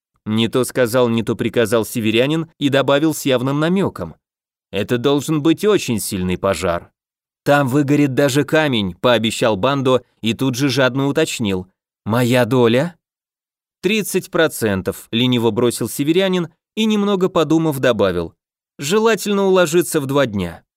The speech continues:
«Завтра они будут у вас», заверил его Бандо, мысленно подсчитывая свою долю. А когда иллюзия пропала, оставив его в одиночестве,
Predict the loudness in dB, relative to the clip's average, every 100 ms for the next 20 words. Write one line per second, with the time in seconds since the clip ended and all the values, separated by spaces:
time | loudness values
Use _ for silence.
0 | _ _ _ _ _ -10 -4 0 0 0
1 | 2 2 2 2 2 2 0 0 0 -2
2 | -4 -10 -14 -14 -2 0 2 2 2 2
3 | 0 0 0 2 0 0 -2 -2 -2 -2
4 | -2 -4 -4 -4 -2 0 0 0 0 0
5 | 0 0 -2 -6 _ _ _ _ _ -4
6 | 0 0 2 4 4 2 2 0 0 -2
7 | 0 0 4 2 2 0 0 0 0 0
8 | 0 0 0 -2 -2 -4 -4 -2 -2